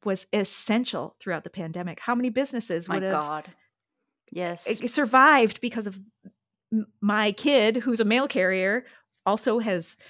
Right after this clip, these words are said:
Speaker 1: like, just delight and no shame about that. Like, that is the perfect job for her.
Speaker 2: Yeah.
Speaker 1: Um, but if people were, like, didn't wanna do that 'cause it was just, like, beneath them 'cause it didn't require a master's degree, it's essen-, an essential part of life.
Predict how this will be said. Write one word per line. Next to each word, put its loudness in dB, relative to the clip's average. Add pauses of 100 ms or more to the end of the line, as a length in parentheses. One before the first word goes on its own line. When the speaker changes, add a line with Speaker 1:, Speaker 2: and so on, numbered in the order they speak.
(200)
Speaker 1:
like, -4
just -4
delight 0
and -2
no -4
shame -2
about -4
that. -4
Like, -6
that -2
is -6
the -10
perfect -10
job -4
for -10
her. -8 (160)
Speaker 2:
Yeah. -12 (180)
Speaker 1:
Um, 4 (540)
but 2
if -4
people -2
were, -2
like, -8
didn't 0
wanna -2
do -4
that -10 (100)
'cause -6
it -6
was -10
just, -10
like, -12 (960)
beneath -2
them -8
'cause -16
it -16
didn't -6
require -8
a -8
master's -12
degree, -12 (920)
it's -4
essen-, -2 (100)
an 0
essential -4
part -4
of -6
life. -4